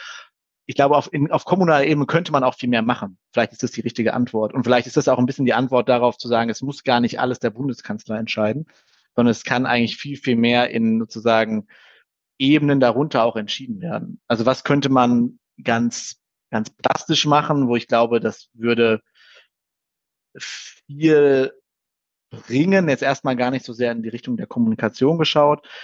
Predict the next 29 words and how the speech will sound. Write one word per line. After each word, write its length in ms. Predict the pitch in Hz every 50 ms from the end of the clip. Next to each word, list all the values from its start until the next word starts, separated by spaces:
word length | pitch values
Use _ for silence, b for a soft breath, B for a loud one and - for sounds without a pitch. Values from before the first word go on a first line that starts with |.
| B B B
aber 240 | - 117 120 123 120
man 180 | 120 123 120 117
könnte 300 | - 135 135 139 147 131
zum 180 | - 131 123
Beispiel 460 | 117 117 120 113 - - - 117 113
Kommunen, 460 | 110 - - 117 120 127 139 139 127 117
Landkreise, 560 | 117 123 151 151 - 131 123 123 123 113 113
wenn 100 | 113 113
wir 80 | 113
jetzt 160 | 110 110 - 120
Richtung 280 | 110 - - 113 107
Klimawandel, 760 | - - 143 143 139 131 123 117 120 117 120 131 123 123 120
Klimaveränderung 680 | 117 - 127 127 123 117 - 127 123 120 117 117 113 110
gucken, 240 | - 120 - 120
man 120 | 117 110 110
kann 200 | - 131 143 170
die 100 | 151 135
eigentlich 240 | 123 123 120 - -
relativ 340 | 143 160 160 - - 117
schnell 540 | - - - - 117 117 120 139 170 185 180 B B B B B B B
und 160 | - 123 120
auch 240 | - 139 139 135 -
stark 480 | - - - - 127 131 156 175 - -
unter 260 | 156 139 - 123 104
Einbeziehung 580 | 120 143 160 151 147 139 - - 139 131 131
der 120 | 127 123 110
Bürgerinnen 500 | 110 123 147 160 151 135 120 127 123 120
und 160 | 117 110 104
Bürger 500 | 110 123 139 135 120 117 113 127 139 -